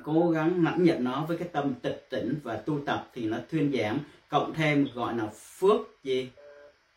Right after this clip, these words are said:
Phước thầy may chủ do phước báu tu tập mà chúng ta, phước chủ may thầy do cái phước báu của mỗi người tu tập mà chúng ta có được, tìm được những vị thầy về y học chữa trị bệnh cho chúng ta. Đó là những cái bệnh mà về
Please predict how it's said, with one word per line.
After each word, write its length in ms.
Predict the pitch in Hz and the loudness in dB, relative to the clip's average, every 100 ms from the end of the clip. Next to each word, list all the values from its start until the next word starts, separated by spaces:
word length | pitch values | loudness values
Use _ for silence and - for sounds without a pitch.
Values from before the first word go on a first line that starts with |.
| _ | _
Phước 240 | 185 220 240 - | 4 4 4 -6
thầy 460 | - 131 127 127 120 127 | -4 0 2 0 -4 -2
may 280 | 156 151 143 | 0 0 -4
chủ 340 | 135 107 123 - | -2 -2 -2 -2
do 120 | 147 | -4
phước 300 | 139 208 208 | 0 0 2
báu 260 | 156 165 180 | 0 0 0
tu 160 | 165 156 | -2 -2
tập 320 | 131 120 - _ _ _ _ | 0 -2 -4 _ _ _ _
mà 440 | 123 127 123 120 120 | -4 2 4 2 0
chúng 240 | 156 170 | -4 -2
ta, 360 | 156 143 131 123 - _ _ - | 0 0 -2 -6 -12 _ _ -2
phước 200 | 247 262 - | 0 2 0
chủ 280 | 165 120 147 | 0 2 4
may 260 | 175 165 | 6 4
thầy 420 | 147 135 110 107 - | 4 0 -2 -4 -8
do 160 | 147 143 | -4 -2
cái 160 | 170 170 | -2 -6
phước 320 | - 240 - | 0 0 2
báu 260 | 170 208 139 | -2 0 0
của 80 | |
mỗi 220 | 120 117 165 | 0 2 4
người 220 | 135 113 | 4 2
tu 160 | 156 156 | -4 -2
tập 320 | 131 107 - | -2 -4 -6
mà 180 | 123 117 | -4 -2
chúng 200 | 139 143 | -2 -2
ta 260 | 143 135 131 | -2 -4 -4
có 240 | 139 139 165 | -4 -2 0
được, 300 | 131 113 - - - _ | 0 -2 -4 -14 -20 _
tìm 220 | 139 135 | 0 6
được 200 | 139 131 127 | 6 6 4
những 180 | 131 | 0
vị 160 | 165 139 | 0 -2
thầy 380 | 151 131 123 117 - - 127 | -2 0 0 -2 -8 -14 -8
về 100 | 127 | 0
y 240 | 165 165 | 6 6
học 320 | 156 117 - 143 | 6 0 -4 -4
chữa 140 | 135 - | -4 -4
trị 140 | 120 | -6
bệnh 240 | 123 - - | -2 -4 -4
cho 100 | 143 | -4
chúng 200 | 160 165 | -4 -2
ta. 180 | 147 135 | -2 0
Đó 300 | 139 143 185 | 4 4 4
là 100 | 151 117 | 2 0
những 140 | 110 | -2
cái 100 | 165 | -2
bệnh 260 | 151 135 - | 0 0 -2
mà 220 | 123 120 110 | -4 -4 -4
về 500 | 107 123 113 104 | -2 -2 0 -4